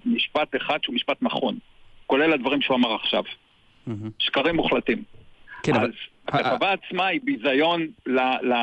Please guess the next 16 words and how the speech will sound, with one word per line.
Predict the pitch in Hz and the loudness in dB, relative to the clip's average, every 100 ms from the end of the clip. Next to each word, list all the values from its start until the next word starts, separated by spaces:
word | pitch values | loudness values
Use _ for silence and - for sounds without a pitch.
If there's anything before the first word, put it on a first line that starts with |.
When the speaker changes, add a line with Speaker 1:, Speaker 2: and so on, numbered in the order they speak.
| 117 110 104 | 2 0 0
Speaker 1:
להתנהלות | 113 110 117 139 117 123 139 | 0 0 0 0 2 2 2
של | 139 | 2
העיתון | 120 120 156 139 135 135 - _ _ - | 2 2 2 2 2 -2 -10 _ _ -2
בערב | 123 123 120 | 0 0 0
יום | 120 | 0
הכיפורים. | 117 127 - 101 101 - | 0 -2 0 0 0 0
Speaker 2:
ש-, | |
שמחה | - 131 | 0 2
Speaker 1:
כי | 135 | 2
Speaker 2:
גולדין, | 135 135 | 4 4
Speaker 1:
הוויכוח | 127 123 | 4 2
Speaker 2:
אני, | 123 | 0
Speaker 1:
פה | 120 123 123 | 0 2 2
Speaker 2:
אני, | 123 123 - 123 | 2 0 -2 -4
אני, | 120 | 0
Speaker 1:
כן. | 131 | 0